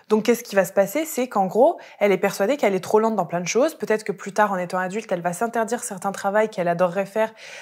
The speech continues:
euh, un certain job parce que elle pense qu'elle est trop lente par rapport à ça, ou même, ça va même conditionner sa manière d'être. Encore une fois, pareil, si, euh, on lui dit « Tais-toi », euh,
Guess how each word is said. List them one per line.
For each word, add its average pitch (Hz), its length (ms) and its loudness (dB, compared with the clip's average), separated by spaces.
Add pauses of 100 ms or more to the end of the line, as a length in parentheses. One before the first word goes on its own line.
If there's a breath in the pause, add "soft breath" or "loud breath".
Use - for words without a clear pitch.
(200 loud breath)
euh, 175 340 6
un 196 120 -2
certain 190 360 -4
job 208 320 4 (100)
parce 185 280 0
que 214 380 0
elle 175 380 0
pense 202 240 -4
qu'elle 180 160 0
est 175 100 -4
trop 196 160 -2
lente 196 200 -2
par 175 140 -2
rapport 156 260 -10
à 151 60 -10
ça, 240 320 4 (300 loud breath)
ou 202 60 0
même, 240 180 4
ça - 120 2
va 190 140 4
même 233 180 2
conditionner 247 680 -2
sa 233 140 -6
manière 190 340 -6
d'être. - 340 -12 (180)
Encore 240 300 6
une 226 120 4
fois, 240 240 4
pareil, 214 360 4
si, 220 460 -2
euh, 175 240 6
on 196 100 0
lui 196 160 0
dit « 196 240 -8
Tais-toi », 220 440 2 (800 loud breath)
euh, 165 560 4